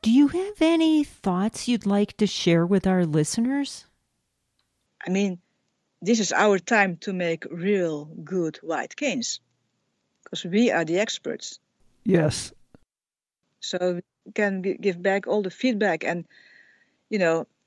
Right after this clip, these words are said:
Speaker 2: we can improve on the things that we use daily. We should really walk safely. 'Cause there are many blind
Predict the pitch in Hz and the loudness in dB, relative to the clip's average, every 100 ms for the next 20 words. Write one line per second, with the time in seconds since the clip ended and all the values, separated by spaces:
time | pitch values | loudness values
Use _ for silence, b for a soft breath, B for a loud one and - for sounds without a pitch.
0 | _ _ _ _ - 196 214 208 185 180 | _ _ _ _ -4 -2 0 0 0 -2
1 | 269 277 226 208 185 - 233 214 208 190 | 2 2 2 -2 -2 0 0 0 -2 0
2 | 240 233 240 185 156 196 254 294 196 120 | 2 4 4 2 0 4 4 6 2 0
3 | - _ _ _ _ _ _ _ - 202 | -4 _ _ _ _ _ _ _ -8 -6
4 | - - 311 339 226 190 254 285 262 233 | -4 0 4 4 2 0 2 2 2 0
5 | 202 _ _ _ _ _ - 180 208 262 | -4 _ _ _ _ _ -16 -2 2 4
6 | - - - 285 294 277 - 202 170 _ | 2 -8 -8 -2 -2 -2 -4 -6 -6 _
7 | _ b b - 262 - 262 294 302 339 | _ b b -8 -8 -4 -2 2 2 2
8 | 269 208 277 269 | 2 2 2 2